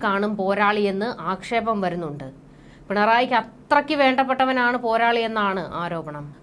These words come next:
പാർലമെന്റ് തെരഞ്ഞെടുപ്പിനോടനുബന്ധിച്ച് വടകര മണ്ഡലത്തിൽ പ്രചരിച്ച കാഫിർ സ്ക്രീൻഷോട്ടിന് പിന്നിൽ ആരാണെന്ന് കണ്ടെത്താനായിട്ടില്ല എന്ന് പോലീസ് പറയുമ്പോഴും പുറത്തുവന്ന റിപ്പോർട്ട് സി പി എം സൈബർ സഖാക്കൾക്കെതിരാണ്. ഈ സഖാക്കളെ സി പി എം നേരത്തെ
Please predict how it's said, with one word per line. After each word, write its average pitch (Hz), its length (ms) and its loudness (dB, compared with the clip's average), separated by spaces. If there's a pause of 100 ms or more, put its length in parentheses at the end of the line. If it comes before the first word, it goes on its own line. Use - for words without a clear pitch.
പാർലമെന്റ് 320 580 4
തെരഞ്ഞെടുപ്പിനോടനുബന്ധിച്ച് 240 1200 4
വടകര 208 480 4
മണ്ഡലത്തിൽ 214 500 0
പ്രചരിച്ച 190 500 -2
കാഫിർ 220 680 2
സ്ക്രീൻഷോട്ടിന് 214 840 -2
പിന്നിൽ 196 480 -2
ആരാണെന്ന് 220 640 0
കണ്ടെത്താനായിട്ടില്ല 202 1120 0
എന്ന് 190 380 0 (420)
പോലീസ് 285 280 4
പറയുമ്പോഴും 240 840 2
പുറത്തുവന്ന 277 560 2
റിപ്പോർട്ട് 214 600 0 (320)
സി 294 300 0
പി 302 60 0
എം 294 160 2
സൈബർ 240 400 2
സഖാക്കൾക്കെതിരാണ്. 202 1200 0 (640)
ഈ 214 140 0
സഖാക്കളെ 269 840 4
സി 240 300 -4
പി 254 180 -2
എം 262 260 4
നേരത്തെ 220 600 0